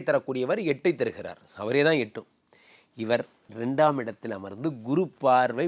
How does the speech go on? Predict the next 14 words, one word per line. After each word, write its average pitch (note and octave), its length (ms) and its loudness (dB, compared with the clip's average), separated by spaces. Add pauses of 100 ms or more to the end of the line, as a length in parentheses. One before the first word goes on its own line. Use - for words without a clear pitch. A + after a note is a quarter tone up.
பெற்றுவிட்டார். E2+ 520 -14 (480)
அடடா, A2+ 240 4 (260)
சூப்பர், A#2 320 -6 (120)
பிரமாதம். B2 420 0 (200)
அப்போ D3+ 180 -2 (180)
வழக்கு F#3 420 0 (100)
முடிவுக்கு F3+ 420 -4
வந்து C3 160 -2 (160)
உங்க F3+ 320 0
பக்கம் F#3 340 2 (120)
கேஸ் D#3+ 260 0 (100)
திரும்பி D3 320 -2 (580)
பணமாக C#3+ 540 0
வரப்போகிறது. F#2+ 600 -10